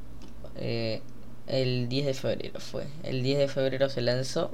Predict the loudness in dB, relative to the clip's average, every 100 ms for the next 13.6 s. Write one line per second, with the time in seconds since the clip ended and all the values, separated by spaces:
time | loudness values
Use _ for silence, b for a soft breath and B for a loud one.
0 | -4 -2 -2 4 4 6 4 4 6 6
1 | 6 8 8 8 4 0 -6 -6 -6 -6
2 | -6 -4 -4 B B B B B -6 -6
3 | -4 4 4 4 4 4 6 6 4 4
4 | 2 2 6 4 4 6 6 6 -2 -6
5 | -6 -4 -4 -4 -6 -4 -2 0 8 8
6 | 10 6 8 6 4 2 0 0 -2 0
7 | 2 2 0 0 4 4 4 0 2 2
8 | 2 0 0 2 4 4 2 2 4 4
9 | 2 0 2 2 4 4 6 4 4 0
10 | B B B B 6 6 8 2 2 0
11 | 0 6 8 8 6 6 6 4 0 2
12 | 2 4 6 4 4 2 4 4 4 4
13 | 4 4 4 4 2